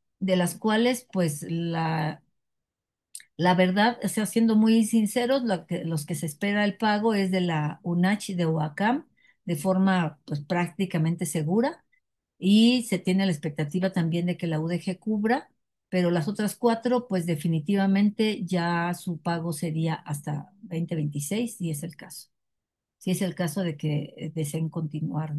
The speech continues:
eh, con cudi, ¿no? Y bueno, en este sentido, pues, este, la, aquí está el tema. Aquí, bueno, yo lo puse en amarillito porque me tiene que confirmar, eh, tengo que confirmar con Aquetzali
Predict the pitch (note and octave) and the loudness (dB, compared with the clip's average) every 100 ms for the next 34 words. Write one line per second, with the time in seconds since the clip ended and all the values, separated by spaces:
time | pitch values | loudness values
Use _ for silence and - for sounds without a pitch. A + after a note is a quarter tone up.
0 | - D#3+ - D#3 D3 D3 D3 C#3+ D3 G#3 | -8 -10 -6 -4 -4 -2 -2 0 0 -2
1 | - _ _ _ _ _ _ _ - G#3 | -6 _ _ _ _ _ _ _ -2 2
2 | G3+ G3 F#3 - F#3+ G3+ G#3 A3+ A3 A#3+ | 4 4 2 0 2 2 2 0 0 0
3 | A3+ C4 B3 B3 A#3+ F3+ - D#3 D3 - | 0 2 2 0 0 -4 -2 -4 -6 -6
4 | D#3+ D3+ D3+ D3 _ _ - D#3+ D#3+ E3 | -2 0 -2 -6 _ _ -8 -4 -2 -2
5 | F3+ E3 D3 G3+ - G3 F#3+ F#3+ - G3 | -4 -8 -2 -2 0 2 2 0 -2 0
6 | F#3+ G3+ - _ _ _ _ _ F3+ A#3+ | 2 0 -2 _ _ _ _ _ -2 2
7 | A3+ G#3+ G#3+ A3 G#3+ G#3+ G#3 F#3 F#3+ G3+ | 4 4 4 2 0 0 2 2 2 0
8 | G#3 G#3+ G3 F3 D#3+ F#3 F#3+ F#3+ - F#3+ | 0 -2 -2 -2 -2 0 -2 -2 -4 -4
9 | F#3 F#3+ F#3 F3+ F#3 - F3 D#3+ D#3+ D#3+ | -2 0 2 2 0 -4 -4 -2 -2 -4
10 | E3+ - - F#3 G3 F#3+ F#3 F#3+ F3+ F3 | -8 -14 -8 0 0 0 -2 0 2 2
11 | F3+ F3+ F#3+ F#3 G3 G3 A3+ G#3 B3+ | 0 0 0 0 -2 -2 -2 -2 -2